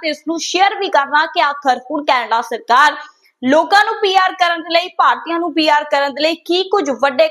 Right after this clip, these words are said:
ਕਦਮ ਚੱਕਦੀ ਦਿਖਾਈ ਦੇ ਰਹੀ ਹੈ। ਤਾਂ ਪੂਰੀ ਜਾਣਕਾਰੀ ਅਸੀਂ ਤੁਹਾਡੇ ਨਾਲ ਸਾਂਝੀ ਕਰਾਂਗੇ। ਖਬਰ ਨੂੰ ਜ਼ਰਾ ਧਿਆਨ ਨਾਲ ਸੁਣਨਾ।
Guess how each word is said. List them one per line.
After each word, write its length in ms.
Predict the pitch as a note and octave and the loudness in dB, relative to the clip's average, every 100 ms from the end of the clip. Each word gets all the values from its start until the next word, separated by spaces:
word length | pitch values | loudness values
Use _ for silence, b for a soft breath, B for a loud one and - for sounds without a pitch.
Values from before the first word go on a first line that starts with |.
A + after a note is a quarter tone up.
| D#4 | 0
ਕਦਮ 260 | C4 C#4 C4+ | -2 -2 -2
ਚੱਕਦੀ 400 | C#4 B3+ B3+ D4 | -2 -2 -4 -6
ਦਿਖਾਈ 340 | D4 - C#4 | -6 -2 -2
ਦੇ 160 | A#3+ G3+ | 0 -6
ਰਹੀ 120 | G3 | -2
ਹੈ। 60 | G#3 | 0
ਤਾਂ 80 | C4+ C4 | 0 -2
ਪੂਰੀ 200 | E4 F#4 | -4 -2
ਜਾਣਕਾਰੀ 520 | E4 E4 D4 D4+ D4+ D4+ | 0 -2 0 -2 0 -4
ਅਸੀਂ 180 | D#4 | -4
ਤੁਹਾਡੇ 240 | D#4 C#4+ A3 | 0 0 0
ਨਾਲ 180 | B3 C#4 - | -2 -2 -2
ਸਾਂਝੀ 280 | F4+ F#4+ G4 | -2 0 0
ਕਰਾਂਗੇ। 380 | F4 C#4+ C#4 E4 - | 0 0 -2 -6 -2
ਖਬਰ 260 | A#3+ C#4 | 0 0
ਨੂੰ 160 | C#4 C#4 | -2 0
ਜ਼ਰਾ 220 | A#3+ A#3+ C4+ | 2 2 0
ਧਿਆਨ 220 | E4 C#4+ G#3 | -2 -4 0
ਨਾਲ 140 | G3+ - | -2 -2
ਸੁਣਨਾ। 260 | A3 B3 | -4 -2